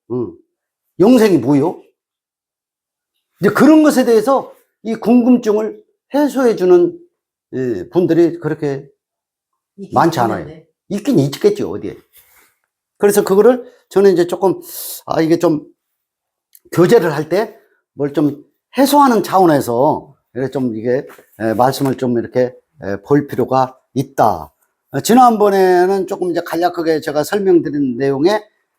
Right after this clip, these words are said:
Speaker 1: 조직신학이라는 걸 제가 이렇게 좀 설명해드렸잖아요. 그러니까 그런 신학 공부를 많이 한다 그래서 진리를 깨닫고 그런 건 아니다.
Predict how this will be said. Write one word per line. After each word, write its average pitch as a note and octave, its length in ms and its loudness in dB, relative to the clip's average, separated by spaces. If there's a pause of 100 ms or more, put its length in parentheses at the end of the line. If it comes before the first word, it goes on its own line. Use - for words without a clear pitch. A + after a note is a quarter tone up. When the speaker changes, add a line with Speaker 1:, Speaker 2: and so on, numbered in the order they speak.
(140)
Speaker 1:
조직신학이라는 F3 960 0
걸 C#3 220 -4
제가 C3 180 -2
이렇게 A#2+ 420 -6 (100)
좀 A#2 180 -12
설명해드렸잖아요. D#3+ 1040 0
그러니까 E3+ 280 0
그런 F#3+ 300 -2 (180)
신학 C4 280 -2
공부를 G3 300 -2
많이 - 320 -10
한다 A#3+ 300 0
그래서 G3+ 360 0
진리를 F#3+ 380 -6
깨닫고 G3+ 460 0
그런 E3+ 200 0
건 E3+ 140 0
아니다. B2+ 760 2